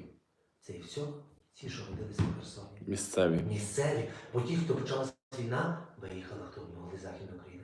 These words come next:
Speaker 1: а всі лишилися місцеві. І дякую Богу, навіть молодь ходить, і мама, яка має п'ятеро дітей, до нас до церкви ходить кожну неділю, хіба що хворі. І я завжди цей приклад кажу, що між ними є донька одна, яка вірить в Бога на десять відсотків,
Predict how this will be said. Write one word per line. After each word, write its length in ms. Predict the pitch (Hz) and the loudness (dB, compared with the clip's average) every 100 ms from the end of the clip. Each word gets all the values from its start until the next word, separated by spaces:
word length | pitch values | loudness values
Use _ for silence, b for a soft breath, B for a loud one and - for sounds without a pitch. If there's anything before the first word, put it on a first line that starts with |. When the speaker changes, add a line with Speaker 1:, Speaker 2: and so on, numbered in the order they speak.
| - | -14
Speaker 1:
а 60 | |
всі 160 | - 143 | -14 -12
лишилися 380 | 143 156 147 - | -12 -10 -10 -10
місцеві. 320 | 127 - 156 - - _ _ _ - | -10 -10 -10 -12 -16 _ _ _ -4
І 80 | |
дякую 340 | 110 123 127 120 | 2 2 2 2
Богу, 220 | 135 131 | 4 4
навіть 280 | 113 113 113 | 2 0 2
молодь 340 | 117 143 - - | 6 6 6 0
ходить, 220 | 156 - - B B B 110 | -4 -6 -8 B B B -4
і 60 | |
мама, 340 | 104 - 143 131 | 4 6 6 4
яка 180 | 120 | 2
має 200 | 117 120 | 0 2
п'ятеро 280 | 120 117 110 | 2 2 2
дітей, 460 | 110 107 120 117 - - - | -2 -2 -4 -6 -10 -20 -10
до 60 | 101 | -8
нас 180 | 101 101 | -6 -8
до 60 | |
церкви 340 | 101 113 110 107 | -8 -8 -6 -6
ходить 300 | 117 104 101 | -4 -2 2
кожну 400 | 120 117 - 170 | 6 6 6 4
неділю, 380 | 160 - - - - _ _ | 2 0 -8 -12 -20 _ _
хіба 220 | - 113 | -6 -4
що 120 | 107 | -4
хворі. 220 | 104 110 110 - _ _ _ - | -6 -8 -10 -16 _ _ _ 0
І 60 | |
я 100 | 127 | 2
завжди 240 | 135 135 131 | 4 2 2
цей 180 | - 120 | 2 2
приклад 340 | - - 113 | 2 2 2
кажу, 200 | 117 104 | 2 2
що 140 | - - B - | 0 -2 B -4
між 140 | 120 | 0
ними 160 | 131 139 | 4 4
є 160 | 113 107 | 4 6
донька 340 | 139 143 110 | 6 6 2
одна, 200 | 101 98 | 0 -2
яка 340 | 101 135 135 B B - | -2 -2 -2 B B -2
вірить 220 | 143 139 | 2 4
в 20 | |
Бога 200 | 127 139 | 6 4
на 120 | 117 | 2
десять 320 | 113 113 127 120 | 0 -2 -2 -4
відсотків, 460 | - 110 - - | -6 -8 -10 -14